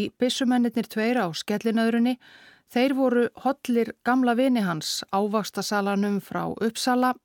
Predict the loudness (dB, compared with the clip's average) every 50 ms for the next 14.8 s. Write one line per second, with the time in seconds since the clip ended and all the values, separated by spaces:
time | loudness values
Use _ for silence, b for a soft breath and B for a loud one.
0 | _ _ -6 -2 0 0 0 0 0 0 -2 -2 -2 -2 -2 0 0 0 0 0
1 | 0 0 -2 -2 -4 -4 -4 -4 -4 -2 -2 0 0 -2 -4 -6 -8 -12 -12 -12
2 | -14 _ _ _ _ _ _ _ _ _ _ b b b b b b b b b
3 | b b b b b b b b b b 0 2 2 2 2 0 0 2 2 2
4 | 2 2 2 2 0 0 0 -2 -4 -6 -8 -20 _ _ -6 -2 -2 -2 0 0
5 | -2 0 0 -2 -4 -4 -6 -6 -4 -4 -6 -6 -8 _ _ -10 -6 -4 -2 0
6 | 0 0 0 0 0 0 0 2 2 2 0 -2 -2 -2 -4 -4 -4 -6 -4 -4
7 | -4 -4 -4 -6 -6 -6 -6 -6 -4 -4 -4 -4 -2 -4 -2 0 0 0 -2 -2
8 | -4 _ -6 -4 -2 -2 -2 -2 -2 -2 -2 0 0 0 2 2 2 2 4 2
9 | 2 0 0 0 -2 -2 -2 -2 -2 -2 -2 -2 -2 -2 -2 -2 -2 -2 -2 0
10 | 0 2 2 0 0 0 0 0 2 0 0 -2 -4 _ -2 -2 -2 0 0 -2
11 | -4 -4 -4 -2 -2 0 0 0 -2 _ -4 -4 -4 -4 -4 -6 -4 -4 -4 -4
12 | -4 -6 -6 -6 -8 -12 -16 _ _ _ _ _ _ B B B B B B B
13 | B B B B B B B B -2 -2 0 0 -2 -4 0 0 2 2 2 2
14 | 0 -2 -2 0 0 0 0 -2 _ -4 -2 0 0 0 0 -2